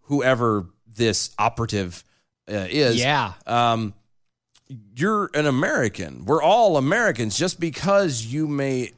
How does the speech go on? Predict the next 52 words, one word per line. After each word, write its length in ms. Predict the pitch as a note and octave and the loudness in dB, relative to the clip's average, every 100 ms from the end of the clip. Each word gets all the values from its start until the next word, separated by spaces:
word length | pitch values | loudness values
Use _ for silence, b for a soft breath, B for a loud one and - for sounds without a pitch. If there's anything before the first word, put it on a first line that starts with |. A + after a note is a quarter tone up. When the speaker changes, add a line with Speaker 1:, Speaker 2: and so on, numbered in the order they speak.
| - | -6
Speaker 1:
align 480 | A2+ A#2 C#3 E3 | -4 -2 -2 -2
yourself 500 | D3+ A#2+ - A2 G#2+ | -2 -2 0 0 -2
with 140 | G#2+ F#2+ | -4 -6
one 340 | G2 B2+ C3 | -2 0 0
side 300 | B2 C3 B2 | 0 0 0
of 100 | A#2+ | -2
a 60 | G2+ | -6
political 560 | G2 G#2+ A2+ B2 G#2+ | -6 -4 -2 -2 -2
aisle 320 | G#2 A2+ G#2+ G2+ | -4 -4 -4 -6
or 120 | F#2+ | -8
the 160 | F2+ G2 | -8 -4
other 240 | F3 B2+ | -4 -4
doesn't 500 | F2+ - D3 C3 G2+ | -6 0 0 0 -4
make 420 | G#2+ A#2 F#3+ F3 | -4 -2 -2 -2
you 140 | C3+ B2 | -2 -2
an 80 | |
enemy. 680 | G#2+ D3+ B3+ A#3 C#3 F2+ D2+ B C#3 | 0 0 2 2 0 -4 -12 B 4
Speaker 2:
No. 200 | F#3+ A#3+ | 4 6
Speaker 1:
You 160 | G#3 | 4
do 260 | - G#3+ C4+ | 2 0 0
have 320 | E3 G3+ G3 | 0 -2 -2
the 120 | C#3 | -2
ability 500 | A#2 B3 E4 C#3+ G#2+ B B B - | 0 2 2 0 -2 B B B -4
to 140 | D3+ | 0
Speaker 2:
Now, 140 | E3+ | 2
y-, 120 | E3 B2+ | 2 0
well, 160 | D#3+ D#3+ | 0 2
hold 160 | F3+ | 4
on, 100 | D3 | 2
hold 160 | A#2 C#3 | 2 0
on, 60 | A2+ | 0
stop. 160 | A#2 | 0
Speaker 1:
give 180 | A3 C#4 | 0 0
credit. 300 | - C#4 C4 | 0 0 2
Hold 260 | G3+ B3+ G#3+ | 4 4 2
on. 60 | |
You 80 | G3+ | -4
can 100 | A#3 | 0
give 220 | E4 D4 | -2 -2
credit 320 | - - D#4+ | 0 0 2
where 100 | F3+ | 0
credit 380 | D#3 - B3 G3 | -2 -2 -2 0
is 100 | D3+ | -2
due. 340 | A2+ D4 D#4+ F3+ | 0 0 2 2
Speaker 2:
Sure, 300 | B2 E4 E3 | 4 4 4
yes. 320 | G#3+ A2 - | 2 0 -4
But 340 | - G#3+ - - | 0 0 0 -8
if 240 | C#4+ - | -8 0
you 200 | D4+ C#4+ C4+ | 2 2 2
are 260 | A#3+ A#3+ | 2 2
a 120 | G#3+ F3 | 2 0
communist, 1040 | - - B3+ C#4+ G#3 B2+ A2 - - - | 0 0 2 2 2 2 0 -4 -6 -10